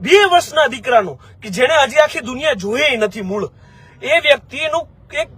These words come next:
ક્રૂર મોત થાય છે ગટરની અંદર પડીને. અને એ વ્યક્તિને હોસ્પિટલમાં આક્રંદ કરવાનો વારો આવે છે, પોલીસ સામે એ આક્રંદ કરે છે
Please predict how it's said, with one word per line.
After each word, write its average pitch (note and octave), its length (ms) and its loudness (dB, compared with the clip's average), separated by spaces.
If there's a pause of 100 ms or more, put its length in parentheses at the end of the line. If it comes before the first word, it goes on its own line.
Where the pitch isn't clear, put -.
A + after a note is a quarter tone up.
(220)
ક્રૂર F#4+ 320 6
મોત F4 200 6
થાય B3 240 0
છે B3 140 0
ગટરની F#4 460 4
અંદર D#4+ 240 4
પડીને. A3 400 -6 (380)
અને B3+ 160 -6
એ C4+ 320 -4
વ્યક્તિને G3 640 -2 (220)
હોસ્પિટલમાં C#4 1500 -2
આક્રંદ E4+ 560 2
કરવાનો D4+ 500 4
વારો B3 260 6
આવે C4 380 4
છે, D4 280 4 (280)
પોલીસ D4 320 -6
સામે C#4+ 400 -6
એ C#4 140 -2
આક્રંદ E4 560 2
કરે B3 340 0
છે B3+ 160 -6